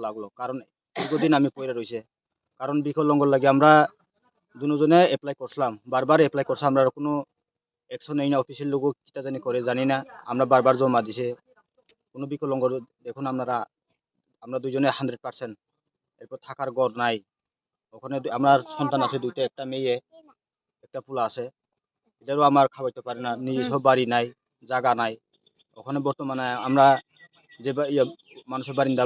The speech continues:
বারিন্দা ঘুমাই। আপনারা যদি বিশ্বাস না করলে, এ গ্রামের লোকের সবাই জিগায় দেখতে পারে। আমি যদি মিথ্যা কথা যদি কয়ে থাকি, যদি বা-, মিশা কথা কয়ে থাকি, তোমরা জিজ্ঞাসা করতে পারে গ্রামের লোকরা, এমন অবস্থাতে আছি আমরা। আমার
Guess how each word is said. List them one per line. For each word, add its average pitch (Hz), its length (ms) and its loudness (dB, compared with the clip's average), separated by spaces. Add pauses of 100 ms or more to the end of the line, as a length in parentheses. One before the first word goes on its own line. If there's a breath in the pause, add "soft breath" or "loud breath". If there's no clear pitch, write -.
বারিন্দা 120 300 0
ঘুমাই। 120 200 -2 (380)
আপনারা 147 300 -8
যদি 143 180 -6
বিশ্বাস 143 180 -10 (100)
না 151 120 2
করলে, 143 260 4 (760)
এ - 80 -10
গ্রামের 139 280 2
লোকের 131 220 -2
সবাই 151 160 6 (140)
জিগায় 135 240 6
দেখতে 120 220 -2
পারে। 123 120 -6 (120)
আমি 127 180 -2
যদি 135 160 -4
মিথ্যা 135 240 -8
কথা 135 220 -16
যদি 117 140 -12 (400)
কয়ে 131 160 -6
থাকি, 139 200 -8
যদি 120 160 -8
বা-, 110 220 -2
মিশা 113 180 -4
কথা 147 200 0
কয়ে 135 160 4
থাকি, 113 200 -2 (580)
তোমরা 131 240 -6
জিজ্ঞাসা 131 260 -4
করতে 127 200 -18
পারে 123 120 -12 (120)
গ্রামের 117 280 -6
লোকরা, 107 180 -10 (100)
এমন 123 120 -4 (100)
অবস্থাতে 113 400 -8
আছি - 200 -20
আমরা। 98 160 -20 (4000)
আমার 180 360 8